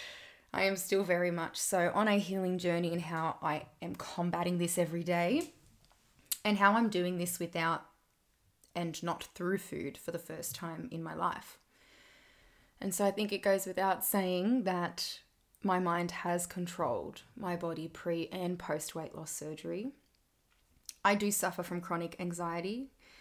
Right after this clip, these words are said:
I have from a very young age, in hindsight and in knowledge and stepping into my own as a woman, I can see the patterns.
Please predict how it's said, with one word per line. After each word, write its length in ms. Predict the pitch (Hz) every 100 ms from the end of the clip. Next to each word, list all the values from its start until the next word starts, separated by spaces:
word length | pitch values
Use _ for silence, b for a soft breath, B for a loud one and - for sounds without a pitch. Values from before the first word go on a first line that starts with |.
| B B
I 120 | 170
have 280 | 175 175 185
from 160 | 180 175
a 60 |
very 340 | 165 180 180 175
young 200 | 165 165
age, 400 | 175 240 233 -
in 120 | 180
hindsight 720 | 165 208 214 208 196 196 190
and 120 | 175
in 160 | 151 165
knowledge 600 | 175 180 180 175 - -
and 240 | 175 175 180 - _ _ _ _ _
stepping 460 | - - 208 196 190
into 200 | 180 175
my 140 | 175
own 160 | 170 165
as 140 | 165
a 60 | 170
woman, 480 | 175 180 147 170 175 175 B -
I 80 | 160
can 180 | 180 180
see 180 | 190
the 120 | 175 170
patterns. 640 | - 170 165 165 160 -